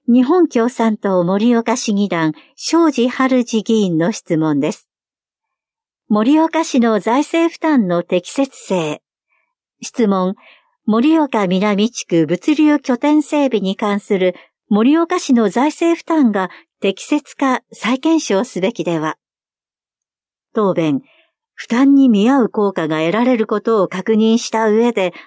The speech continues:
判断する必要があり、協定締結に向け検証作業を進めています。締結後も進捗に合わせて検証を行い、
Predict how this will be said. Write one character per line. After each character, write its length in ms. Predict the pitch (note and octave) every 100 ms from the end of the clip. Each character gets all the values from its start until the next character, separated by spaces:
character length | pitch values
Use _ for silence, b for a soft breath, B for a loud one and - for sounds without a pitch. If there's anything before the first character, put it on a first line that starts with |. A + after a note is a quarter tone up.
| _
判 240 | F#3+ F3
断 200 | E3+ D#3+
す 160 | D#3 D#3+
る 120 | D#3+
必 260 | - - F3+
要 240 | E3+ E3
が 180 | D#3 D#3
あ 60 |
り、 240 | D#3 D3+ b b _ _ _
協 240 | - B3 C4
定 160 | B3+
締 280 | A#3+ A#3 A3+
結 260 | A3 G#3 G#3
に 140 | G3
向 140 | F#3+ F#3+
け 220 | F#3+ F#3 B _
検 240 | G#3+ B3+
証 220 | C4 C4
作 180 | C4 C4
業 280 | G#3 E3+ D3
を 80 | F3
進 280 | - E3 D3+
め 120 | D#3
て 140 | D3+
い 100 | C3+
ま 100 | C3+
す。 220 | E3 - _ _ _ _ _ _ _ _ _ _ _ _
締 160 | A#3+ A#3
結 280 | A#3 A#3 A3
後 140 | G#3+
も 160 | G3 G3+
進 280 | - C4+ C4+
捗 240 | C#4 C4+
に 180 | B3 B3
合 120 | G3+
わ 100 | F#3
せ 160 | A#3+ G#3+
て 220 | F#3+ D#3+
検 260 | D3+ F#3+ F#3+
証 320 | G3+ F#3 F3+
を 60 | F3+
行 240 | F3 E3+
い、 280 | D#3 D#3